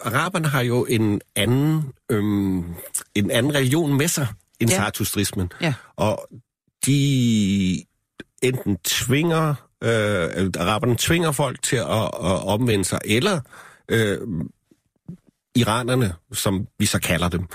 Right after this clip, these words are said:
Speaker 1: øh, er, øh, tænker, "Nå, måske skulle jeg hellere konvertere, øh,
Speaker 2: Mm.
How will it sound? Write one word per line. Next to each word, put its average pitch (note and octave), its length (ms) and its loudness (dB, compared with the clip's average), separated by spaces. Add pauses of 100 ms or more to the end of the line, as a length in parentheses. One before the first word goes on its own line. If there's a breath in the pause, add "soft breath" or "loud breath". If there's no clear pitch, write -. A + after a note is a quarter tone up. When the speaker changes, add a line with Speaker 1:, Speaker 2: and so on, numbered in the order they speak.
(140 loud breath)
Speaker 1:
øh, F#2 300 2
er, G2+ 340 0 (140)
øh, G2 380 2 (560)
tænker, G2+ 300 0
"Nå, F2 220 -4 (120)
måske G#2+ 420 2
skulle - 160 -2
jeg G2 60 2
hellere G2 180 0
konvertere, F#2+ 520 0 (240)
øh, E2+ 280 0 (120)
Speaker 2:
Mm. D3 300 -4